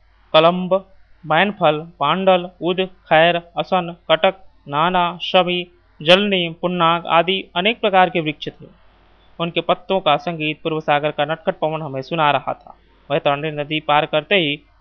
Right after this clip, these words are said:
पुंड्र देश में हमारा प्रवेश हो गया। पग पग पर आर्यावर्त के प्राकृतिक सौंदर्य के विविध रूप देखते हुए हम आगे बढ़ रहे थे।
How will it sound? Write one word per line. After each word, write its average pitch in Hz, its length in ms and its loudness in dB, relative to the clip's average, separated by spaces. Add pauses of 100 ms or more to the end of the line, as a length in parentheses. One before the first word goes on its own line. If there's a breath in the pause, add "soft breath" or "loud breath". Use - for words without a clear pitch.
पुंड्र 175 300 -2
देश 175 340 0 (340)
में 151 140 -4
हमारा 147 380 0
प्रवेश 160 400 0
हो 131 60 -6
गया। 127 220 -14 (540)
पग 170 260 4
पग 165 240 0
पर 151 120 2
आर्यावर्त 151 520 2
के 165 60 -4
प्राकृतिक 160 500 -2
सौंदर्य 160 360 -4
के 165 120 -10
विविध 165 240 -6
रूप 165 200 -4
देखते 160 400 0
हुए 160 240 -2
हम 147 220 -4
आगे 151 200 0
बढ़ 139 160 -4
रहे 127 180 -4
थे। - 140 -18